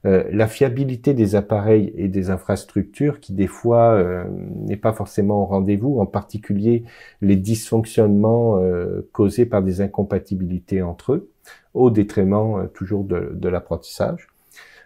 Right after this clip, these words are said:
Euh, l'impact sur la santé en termes de cyberdépendance ou de troubles visuels, et les réticences à utiliser un téléphone plutôt qu'un ordinateur portable qui est le, le choix, euh, préféré,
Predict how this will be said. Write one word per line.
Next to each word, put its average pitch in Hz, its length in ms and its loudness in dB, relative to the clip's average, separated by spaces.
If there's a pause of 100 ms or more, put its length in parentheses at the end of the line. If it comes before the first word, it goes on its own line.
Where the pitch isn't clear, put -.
(100)
Euh, 101 260 2
l'impact 127 800 0
sur 110 260 -2
la 107 120 2
santé 117 640 0
en 92 120 -8
termes 110 320 2
de 95 80 0
cyberdépendance 101 1040 -2
ou 95 40 -6
de 90 100 -6
troubles 92 340 -8
visuels, 87 580 -4 (800)
et 160 180 6
les 127 140 4
réticences 113 720 0
à 104 80 4
utiliser 104 560 0
un 98 100 0
téléphone 107 640 -2
plutôt 113 300 -2
qu'un 104 200 0
ordinateur 95 600 -2
portable - 640 -6
qui 101 260 0
est 110 100 4
le, 90 460 -4 (180)
le - 160 -8
choix, 98 380 -6
euh, - 320 -12
préféré, - 560 -4